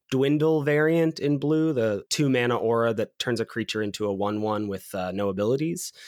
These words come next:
But, uh, other than that, you know, we're not seeing those effects. So that's something to keep in mind. There are four, as we talked about last week, there are four one in a red removal spells, but there's no big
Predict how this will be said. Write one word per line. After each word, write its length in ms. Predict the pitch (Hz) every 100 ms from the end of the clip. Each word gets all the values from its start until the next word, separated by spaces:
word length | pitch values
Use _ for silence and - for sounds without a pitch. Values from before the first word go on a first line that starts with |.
| - - - - -
But, 260 | 113 -
uh, 40 | 110
other 280 | 123 170
than 140 | 156 143
that, 260 | 139 135 - _
you 160 | 117 113
know, 260 | 107 101 -
we're 160 | 107
not 180 | 120 120
seeing 200 | 123 113
those 180 | 110 101
effects. 420 | - 104 - -
So 60 | 107
that's 180 | 110
something 240 | 117 104 101
to 160 | 104
keep 220 | - 117 104
in 80 |
mind. 360 | 95 87 101 131 _ _ _ _
There 140 | 131
are 200 | 123 117
four, 600 | - - - 170 135 127 127
as 80 |
we 80 | 120
talked 180 | 127 120
about 140 | 120
last 220 | 110 107 120
week, 140 | 113
there 120 | 104
are 100 | 98
four 720 | - - 143 135 135 131 135 135 _ -
one 280 | 110 139
in 80 | 147
a 80 | 131
red 260 | 123 120 107
removal 400 | 117 110 110 127
spells, 680 | - 147 156 175 - - - _ -
but 140 | 120
there's 200 | 156 147
no 320 | 185 240 247 _ -
big 360 | 170 180 123